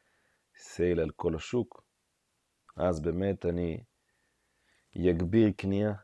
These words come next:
כמובן, תמיד להישאר עם מזומן. אם אין לכם מזומן, תגייסו מזומן, תלכו לעבוד. פאקינג שיט, תלכו לעבוד ותעשו כסף. זה לא הדרך היחידה, זאת אומרת, מניות זה לא הדרך היחידה לעשות כסף.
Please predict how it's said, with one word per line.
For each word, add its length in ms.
כמובן, 440
תמיד 400
להישאר 520
עם 100
מזומן. 460
אם 160
אין 120
לכם 260
מזומן, 380
תגייסו 420
מזומן, 460
תלכו 260
לעבוד. 380
פאקינג 400
שיט, 220
תלכו 280
לעבוד 300
ותעשו 320
כסף. 420
זה 140
לא 100
הדרך 300
היחידה, 300
זאת 160
אומרת, 240
מניות 340
זה 100
לא 80
הדרך 280
היחידה 240
לעשות 240
כסף. 240